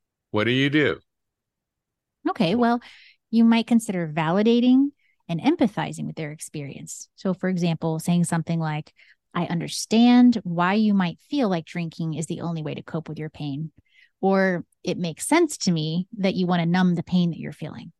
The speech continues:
Speaker 2: So with these responses, you're acknowledging what they're going through,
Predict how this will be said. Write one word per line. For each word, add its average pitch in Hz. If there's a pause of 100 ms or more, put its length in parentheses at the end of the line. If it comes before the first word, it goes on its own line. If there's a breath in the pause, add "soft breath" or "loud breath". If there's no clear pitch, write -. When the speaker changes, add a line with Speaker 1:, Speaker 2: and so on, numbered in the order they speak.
(760)
Speaker 2:
So -
with 180
these 359
responses, 175
you're 175
acknowledging 233
what 240
they're 220
going 170
through, 160